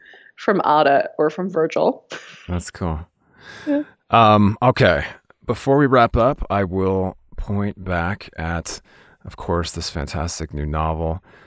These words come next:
Speaker 2: The Floating World. And, uh, yeah, it's, it's a, it's an amazing book. I will definitely point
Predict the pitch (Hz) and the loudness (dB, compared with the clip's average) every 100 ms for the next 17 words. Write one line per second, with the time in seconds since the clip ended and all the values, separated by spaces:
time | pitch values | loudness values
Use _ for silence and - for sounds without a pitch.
0 | - _ - _ 82 - - 82 82 85 | -20 _ -20 _ -10 -10 -6 -2 0 0
1 | 82 71 73 78 82 92 104 - - - | -2 -2 -2 -2 0 -2 -6 -10 -18 -20
2 | _ _ _ _ - - - 76 76 73 | _ _ _ _ -8 -8 -6 -4 -2 -2
3 | 73 71 - 76 73 71 69 - _ - | -4 -6 -8 -6 -4 -4 -6 -12 _ -4
4 | 160 80 - - - - 92 - - 107 | -2 -2 -4 -10 -14 -12 -12 -10 -6 0
5 | 110 151 135 92 95 95 - - 82 82 | 2 2 2 0 -2 -2 -6 -6 -4 -4
6 | 80 - _ 104 92 98 87 80 - 85 | -4 -8 _ -8 -6 -4 -4 -4 -4 -4
7 | 85 | -4